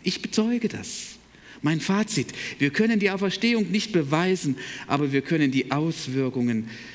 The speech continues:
heute noch im Leben von Menschen sehen und erleben. Und noch mehr, wir können Jesus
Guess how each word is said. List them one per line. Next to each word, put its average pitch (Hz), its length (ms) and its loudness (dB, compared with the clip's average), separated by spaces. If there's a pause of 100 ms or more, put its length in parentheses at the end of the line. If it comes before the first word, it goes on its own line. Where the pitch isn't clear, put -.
(680)
heute 180 320 4
noch 139 240 -2
im 123 180 2
Leben 139 400 0
von 113 240 0
Menschen 113 420 -2
sehen 101 560 -2 (200)
und 107 260 -10
erleben. 87 680 -8 (840)
Und 131 160 -2
noch 110 200 -4
mehr, 107 360 0
wir 98 120 -6
können 110 420 -4 (220)
Jesus 101 680 -4